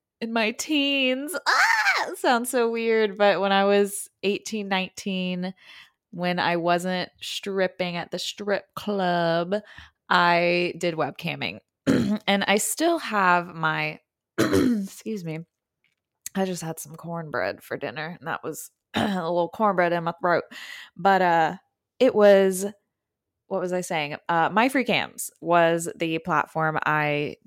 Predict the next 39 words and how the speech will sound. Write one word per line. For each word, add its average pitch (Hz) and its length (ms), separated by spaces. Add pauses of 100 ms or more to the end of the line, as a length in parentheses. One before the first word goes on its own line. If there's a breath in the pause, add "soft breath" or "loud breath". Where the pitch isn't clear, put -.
(300)
did 190 200
my 233 140
webcamming 165 540
on. 147 120
I 160 120
still 196 260
have 294 160
an 311 60
account 190 340
there. 143 400 (320 loud breath)
I 214 80
kinda 277 300
check 415 320
in, 233 420 (300)
like, 311 180
once 254 320
a 302 60
month 220 260
I 269 60
get 233 160
on 208 240
just 220 180
to, 208 240
you 226 140
know, 180 260 (300)
see 247 200
if 214 60
I 208 140
can 220 100
still 226 180
get 208 140
a 214 80
few 226 160
tokens. 190 600 (520 loud breath)
And 196 640 (360)
it, - 560 (320)
oh 247 180
my 202 160
gosh, - 480